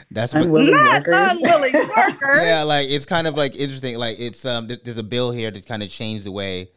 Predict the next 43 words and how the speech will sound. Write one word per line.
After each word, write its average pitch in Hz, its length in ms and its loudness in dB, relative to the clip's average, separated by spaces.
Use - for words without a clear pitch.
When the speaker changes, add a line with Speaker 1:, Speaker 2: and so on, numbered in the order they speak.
Speaker 1:
reframing 107 560 -8
it. 107 120 -8
They're 131 100 -12
not, 147 180 -8
you 151 60 -8
know, 120 120 -4
let's 127 120 -10
take, 127 220 -12
get 123 120 -6
away 131 160 -4
from 117 120 -10
that 101 140 -8
nasty 107 440 -10
term 101 240 -12
of 92 100 -14
slavery 90 420 -8
and 82 120 -12
say 101 100 -10
they 92 100 -12
were 90 140 -12
unwilling 92 580 -8
workers. 80 460 -16
And, 110 600 -4
um, 101 320 -10
you 107 140 -16
know, 101 120 -10
and 104 300 -12
again, 120 260 -6
it's 101 140 -12
re-, 113 180 -12
recontextualizing 92 1000 -10
the 95 260 -12
pain 101 380 -12
behind 90 420 -10
the 92 60 -16
word 98 440 -8
and 92 280 -8
the 92 60 -12
pain 95 240 -10
of 95 100 -18
the 95 240 -16
history. 90 400 -12
But, 90 300 -12